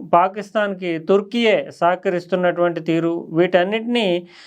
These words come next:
దృష్టాంతంలో పెట్టుకుంటే ఇటీవలే ఆపరేషన్ సింధూర్లోనే ఈ turkey and పాకిస్తాన్, చైనా నెక్సెస్ అనేది భారతదేశానికి భవిష్యత్తులో తీవ్రమైనటువంటి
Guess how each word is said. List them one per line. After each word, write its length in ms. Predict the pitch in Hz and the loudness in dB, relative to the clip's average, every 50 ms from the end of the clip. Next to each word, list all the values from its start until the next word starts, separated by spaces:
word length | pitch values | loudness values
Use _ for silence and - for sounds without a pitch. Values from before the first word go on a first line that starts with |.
| - - - - | -20 -20 -6 2
దృష్టాంతంలో 680 | 156 175 185 180 185 220 208 208 196 208 202 196 196 185 | 4 4 4 4 4 2 2 4 2 0 2 2 0 0
పెట్టుకుంటే 760 | 175 185 180 180 170 180 185 180 214 214 214 180 165 170 - - | 0 0 -2 -2 -4 -6 -4 -2 -2 0 0 0 -2 -2 -4 -6
ఇటీవలే 580 | 185 175 190 202 202 208 202 190 190 180 170 | -4 -2 0 2 2 2 2 2 2 2 2
ఆపరేషన్ 600 | 175 160 160 170 170 202 208 202 185 - 202 185 | 2 2 2 0 0 0 -2 -2 -2 -4 -6 -6
సింధూర్లోనే 880 | - - 180 185 175 185 185 180 190 190 190 214 208 185 165 165 175 - - - _ - | -4 -4 -2 0 0 0 2 2 2 0 0 0 -2 -2 -2 -4 -6 -8 -12 -16 _ -6
ఈ 360 | 175 175 196 202 202 196 190 196 | -4 -2 0 2 0 0 2 2
turkey 560 | 202 202 196 - - 240 240 240 240 240 226 | 2 2 2 -2 0 2 2 2 2 0 -2
and 120 | 220 208 190 | -4 -4 0
పాకిస్తాన్, 640 | 202 185 185 185 185 196 180 190 214 202 196 196 170 - | 2 2 2 2 0 -6 -6 -4 -2 -2 -2 -2 -2 0
చైనా 340 | 180 175 185 185 185 180 175 | 0 2 2 0 0 -2 -2
నెక్సెస్ 520 | 156 156 165 165 165 - 226 214 208 - | 0 -2 -2 -4 -4 -4 -4 -4 0 0
అనేది 600 | 208 202 190 196 208 208 254 240 208 170 160 160 - 139 | 0 0 2 0 -2 -2 -2 -2 -2 -4 -4 -4 0 2
భారతదేశానికి 920 | 147 170 190 208 214 208 202 202 180 190 202 185 190 202 190 185 180 170 | 4 4 4 2 0 -2 -2 0 2 2 2 2 2 0 0 0 -2 -4
భవిష్యత్తులో 800 | 160 143 160 165 170 202 196 196 - 202 190 190 196 190 190 185 | 0 2 2 2 2 0 -2 0 0 0 0 0 0 2 2 2
తీవ్రమైనటువంటి 1500 | 185 185 160 156 170 202 214 214 220 220 202 208 208 202 196 196 190 190 185 190 196 196 196 220 220 208 180 175 170 170 | 0 -2 -2 0 0 2 2 2 2 0 0 0 -2 -2 -2 -4 -4 -2 -2 -2 -2 -2 0 0 0 0 0 0 -2 -2